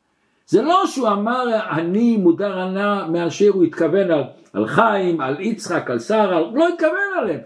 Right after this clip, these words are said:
הוא התכוון על הציבור. זה אחדות. ובואו אני אספר לכם סיפור נפלא, שסיפר הרב ניסן מנגל, הוא רב של בית כנסת כתב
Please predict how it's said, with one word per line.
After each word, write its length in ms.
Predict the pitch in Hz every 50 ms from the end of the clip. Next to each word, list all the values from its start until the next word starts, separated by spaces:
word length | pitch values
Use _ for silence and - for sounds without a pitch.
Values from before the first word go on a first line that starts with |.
| - -
הוא 60 | 165
התכוון 160 | 165 - 240
על 180 | 254 247 240 233
הציבור. 560 | - - - - 165 - 117 110 87 - - - _ _ _ _ _ _ _ _ _ _ _ _ _ _ _ _ _ _ _ _ _
זה 200 | - 127 - -
אחדות. 400 | - - - - - - _ - _ _ _ _ _ _ - - _ _ _ _ _ _ _ _ _ _ _ _ _ _ _ _ _ _ _ _ _ -
ובואו 100 | 113 185
אני 80 | 214 202
אספר 260 | - 185 170 175 175
לכם 220 | 170 165 165 147
סיפור 460 | 123 - 135 117 117 151 160 160 151 147
נפלא, 440 | 139 123 117 110 - 107 107 98 - - - _ _ _ _ _ _ _ _ _ _ _ _ _ _ _ _
שסיפר 540 | - - - 117 113 - - 113 151 170 170
הרב 460 | 160 147 131 135 160 175 175 160 156
ניסן 800 | 147 131 117 - - - 156 151 151 160 175 180 202 208 220 214 - - -
מנגל, 680 | 113 127 123 123 120 107 123 131 127 131 143 170 190 180 - - _ _ _ _ _ _ _ _ _ _ _ _ _ _ _ _ _
הוא 240 | - 120 127 147 180
רב 120 | 196 180
של 120 | - 165
בית 220 | 147 131 131 - -
כנסת 320 | 160 170 165 170 - 143
כתב 460 | - - - - - - 185 175 170